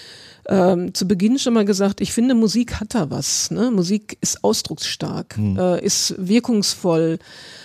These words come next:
Speaker 1: Ähm, man kann es, man kann alleine Musik machen, man kann alleine singen, man kann's mit, mit vielen gemeinsam machen und, äh,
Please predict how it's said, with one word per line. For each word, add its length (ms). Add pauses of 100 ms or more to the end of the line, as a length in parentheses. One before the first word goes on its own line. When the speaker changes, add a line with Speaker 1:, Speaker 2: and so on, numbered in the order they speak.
(120)
Speaker 1:
Ähm, 480
man 160
kann 140
es, 320
man 140
kann 180
alleine 420
Musik 360
machen, 160
man 100
kann 160
alleine 400
singen, 220
man 100
kann's 300
mit, 240
mit 160
vielen 300
gemeinsam 560
machen 420
und, 420
äh, 280